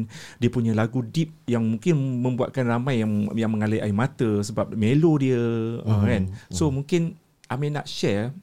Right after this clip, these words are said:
Speaker 1: tentang lagu ni.
Speaker 2: Hmm.
Speaker 1: Lagu ni sendiri, bedah lag-, bedah lagu sikit.
Speaker 2: Bedah lagu
Speaker 1: Ah,
Speaker 2: sikit
Speaker 1: hmm.
Speaker 2: lah.
Speaker 1: Ah.
Speaker 2: Okey, uh, saya masa saya first buat lagu Imagine, uh, Hasrat tu,
Speaker 1: Hmm.
Speaker 2: saya dok fikir, uh, sebab Nick Amir saya kenal, dia akan
Speaker 1: Hmm.
Speaker 2: bagi kebebasan dekat saya untuk
Speaker 1: Hmm.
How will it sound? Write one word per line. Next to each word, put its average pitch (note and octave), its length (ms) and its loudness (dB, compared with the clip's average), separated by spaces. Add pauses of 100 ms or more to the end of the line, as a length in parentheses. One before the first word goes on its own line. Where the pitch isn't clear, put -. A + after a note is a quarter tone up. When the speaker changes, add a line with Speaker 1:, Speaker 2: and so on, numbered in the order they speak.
(400)
Speaker 1:
tentang C3 300 -4
lagu B2 240 -2
ni. F#2 180 -2 (340)
Speaker 2:
Hmm. G#2 320 6
Speaker 1:
Lagu G#2 200 -4
ni G#2+ 100 0
sendiri, G#2 440 -2
bedah A2+ 280 -2
lag-, A2 180 -6
bedah G#2+ 240 -4
lagu A2 200 -2
sikit. - 260 -8 (120)
Speaker 2:
Bedah F#2 300 2
lagu F#2 240 2
Speaker 1:
Ah, F2+ 80 -2
Speaker 2:
sikit G2 200 -4
Speaker 1:
hmm. F2 80 -2
Speaker 2:
lah. F#2+ 180 -2
Speaker 1:
Ah. F#2+ 220 -8 (400)
Speaker 2:
Okey, G2 320 4
uh, G#2+ 440 6 (960)
saya B2+ 400 6
masa B2 280 6
saya A2+ 220 4
first B2 340 2
buat F#2+ 160 4
lagu F#2+ 260 4
Imagine, F#2+ 380 6
uh, F2+ 140 4
Hasrat G2 340 4
tu, F2 140 0 (100)
Speaker 1:
Hmm. F#2 220 -6 (500)
Speaker 2:
saya A#2 260 6
dok A#2 140 2
fikir, F2+ 540 2 (420)
uh, F2 240 2
sebab G#2 240 4
Nick A#2+ 220 6
Amir C3 260 6
saya B2+ 140 6
kenal, G2 360 6
dia G#2 220 6
akan G#2+ 160 4
Speaker 1:
Hmm. G2+ 80 6
Speaker 2:
bagi G2+ 180 0
kebebasan F#2+ 640 2
dekat F2+ 240 4
saya G2+ 260 4
untuk F2+ 440 2
Speaker 1:
Hmm. A2+ 260 -16